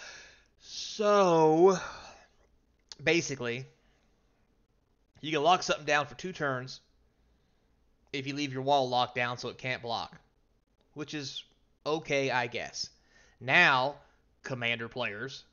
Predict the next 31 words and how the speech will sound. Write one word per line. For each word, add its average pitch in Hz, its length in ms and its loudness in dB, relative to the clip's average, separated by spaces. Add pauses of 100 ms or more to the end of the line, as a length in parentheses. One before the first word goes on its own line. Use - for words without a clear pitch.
or 147 140 -4
even 160 240 -4
Limited 151 240 -2
players, 127 280 -2
to 110 40 -16
be 127 80 -6
honest 139 160 -4
with 127 120 -6
you, 127 40 -4
if 131 80 -10
you 202 140 2
have 196 120 6
a 165 60 -2
way 139 480 -2 (280)
to 131 100 -6
untap 139 580 0
this 156 220 -8
thing 160 380 -4
and 139 120 -6
you 139 80 -10
just 135 240 -10 (300)
keep 156 340 -8
putting 143 220 -6
counters 143 480 -4
out 156 220 2
there, 160 340 -4 (640)
this 180 260 2
could 143 200 -8
be 123 160 -10
sweet. 123 380 -8 (120)
However, 147 480 0